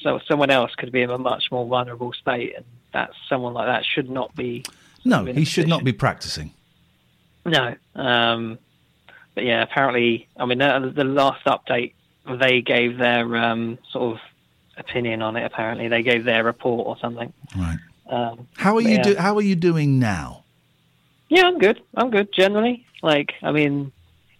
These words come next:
Speaker 1: trying to keep away from the news and all that stuff, but generally, you know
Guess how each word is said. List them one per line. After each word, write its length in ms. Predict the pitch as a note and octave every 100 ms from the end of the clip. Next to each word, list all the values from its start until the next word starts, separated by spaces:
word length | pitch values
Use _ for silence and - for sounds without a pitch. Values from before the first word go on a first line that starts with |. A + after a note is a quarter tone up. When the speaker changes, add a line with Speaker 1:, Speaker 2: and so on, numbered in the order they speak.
| -
Speaker 1:
trying 200 | - D3+
to 100 | C#3
keep 300 | - E3 D3+
away 140 | C#3+
from 140 | C3+ C3
the 80 | B2
news 260 | C3+ C#3
and 100 | C#3
all 120 | C3 C3+
that 160 | C#3 _
stuff, 280 | - C3 C3+ -
but 240 | B2+ B2 -
generally, 560 | C3 B2+ B2 A#2+ A#2+ _ - - - - - _ _
you 60 | A#2+
know 200 | A2+